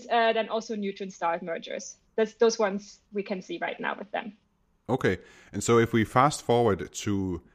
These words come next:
Speaker 2: twenty thirty-five, when lisa is scheduled to come online, how can, can you talk about the leap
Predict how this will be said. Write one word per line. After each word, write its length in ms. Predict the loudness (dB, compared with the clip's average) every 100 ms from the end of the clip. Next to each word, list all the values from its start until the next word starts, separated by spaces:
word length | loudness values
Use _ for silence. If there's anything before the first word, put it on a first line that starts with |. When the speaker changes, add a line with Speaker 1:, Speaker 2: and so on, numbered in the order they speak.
| _ _ -12
Speaker 2:
twenty 600 | -2 -2 0 0 -2 -2
thirty-five, 840 | -8 -4 -2 0 0 2 2 0
when 600 | -4 -4 -2 0 -2 -6 -10 _ _ _ -4
lisa 400 | 0 2 2 2
is 140 | 2
scheduled 580 | -2 -2 -2 -2 -4 -4
to 280 | -4 -4 -4
come 200 | -2 -2
online, 520 | 0 0 0 0 -2 -6 -18 -20 -20 _ -14
how 600 | 2 8 8 8 6 2 -10 -20 _ -4
can, 200 | -4 -2
can 160 | -4
you 60 | -2
talk 180 | 2 4
about 360 | 6 6 4
the 100 | 2
leap 480 | 0 2 2 2 0